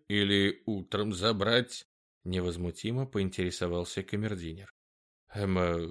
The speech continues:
утром, наверное», поспешно отозвался Стас. «Не хочется доставлять вам лишних неудобств».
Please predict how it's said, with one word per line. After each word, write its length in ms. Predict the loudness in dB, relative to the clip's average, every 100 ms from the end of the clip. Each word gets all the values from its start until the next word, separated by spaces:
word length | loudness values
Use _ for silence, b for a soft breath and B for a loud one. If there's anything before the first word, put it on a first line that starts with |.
| -10 -12 -10 -4
утром, 640 | 0 0 0 -2 -4 -8 -2
наверное», 580 | 0 2 0 -6 -14 _ _
поспешно 500 | -2 0 -2 -4 -4
отозвался 540 | -6 -6 -6 -8 -8 -12
Стас. 400 | -14 -16 -16 -18 _ _ _
«Не 140 | 2
хочется 460 | 6 6 4 0 0
доставлять 600 | 0 2 2 4 2 2
вам 380 | 2 0 -2 -4
лишних 520 | 0 0 0 -4 -2 -2
неудобств». 600 | -2 -2 -10 -16 -20